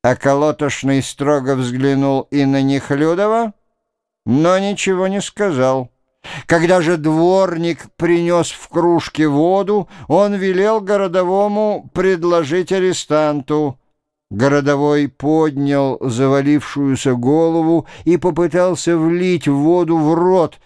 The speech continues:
но арестант не принимал ее. Вода выливалась по бороде, моча на груди куртку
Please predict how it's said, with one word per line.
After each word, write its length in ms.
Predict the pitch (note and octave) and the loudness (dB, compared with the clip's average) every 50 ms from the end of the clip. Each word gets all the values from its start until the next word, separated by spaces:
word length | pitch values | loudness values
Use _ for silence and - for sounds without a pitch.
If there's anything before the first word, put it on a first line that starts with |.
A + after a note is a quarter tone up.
| - - _ _ - | -20 -20 _ _ -4
но 320 | B2 B2+ C#3 D3 D3+ D3+ D3+ | -2 0 2 2 2 2 2
арестант 1120 | D3+ D3 D3 D3 C#3+ B2+ - - - _ - D3 D#3+ F3 F3+ E3+ D#3 C3+ _ - - - | 0 0 -2 -2 -4 -4 -8 -12 -12 _ -2 0 0 2 2 0 -2 -4 _ -14 -14 -8
не 300 | - C3 C3+ C#3+ D3+ D3+ | -4 0 0 2 2 0
принимал 1120 | C3 - - C#3 C#3 D3 D3 C#3+ C#3+ C#3+ D3 C#3+ C#3+ C#3+ C#3+ D3 D3+ D#3+ F3 F3 E3+ D#3+ D3 | -2 -2 -4 -2 0 0 2 2 2 2 2 2 2 2 0 2 2 2 2 2 2 0 -2
ее. 760 | B2+ G#2+ G2+ A2 A#2 A#2 A#2 A2 A2+ A#2 A#2 A#2 A#2 A2 G2 _ _ - - - - | -2 -4 -4 -2 -2 0 0 0 2 2 2 2 2 0 -2 _ _ -20 -20 -10 -4
Вода 920 | - A#2+ B2+ C3+ D3 D3+ D3+ D3 C3+ C3+ D3+ E3 F3 F3+ F3+ F3+ E3+ C3+ - | -2 0 2 2 2 2 2 0 -2 0 0 2 2 2 2 0 -2 -2 -4
выливалась 1120 | A#2+ C#3 C3+ D3 D#3+ D#3+ D#3 D#3 D#3+ D#3+ D#3 D3+ D#3 E3 E3 E3 D#3+ D#3+ D#3+ D#3 D3+ - - | -6 -4 -2 0 0 0 2 2 2 2 2 2 2 2 2 2 2 0 -2 -4 -4 -6 -8
по 220 | - - D3 D3 | -8 -4 -2 -2
бороде, 920 | D3 C#3+ D3 D3+ D3 D3 D3 D3 C#3+ C3+ B2+ B2+ D3 D#3+ E3+ F3+ F3 E3 C#3+ _ - - - _ - | 0 0 0 0 2 2 0 0 -2 -4 -2 0 2 2 4 2 2 0 -2 _ -14 -20 -20 _ -6
моча 680 | A#2+ C3 D3 D3+ D3+ D3 - - - D#3 D#3+ E3 D#3+ | -2 0 0 0 0 -2 -2 -2 0 0 2 2 2
на 160 | D#3+ D#3 D3+ C#3+ | 0 0 -2 -2
груди 560 | C3+ C#3 C#3 D3 D3 C#3 C3 B2+ D3+ D#3+ D3+ | -2 -2 0 0 0 0 0 0 0 0 0
куртку 1000 | B2 - - - D3+ F3 F#3 F#3 F3 D#3 - - - - D#3+ E3+ E3 - - | -2 -4 -6 0 2 2 2 2 0 -2 -6 -12 -6 0 2 2 2 2 -2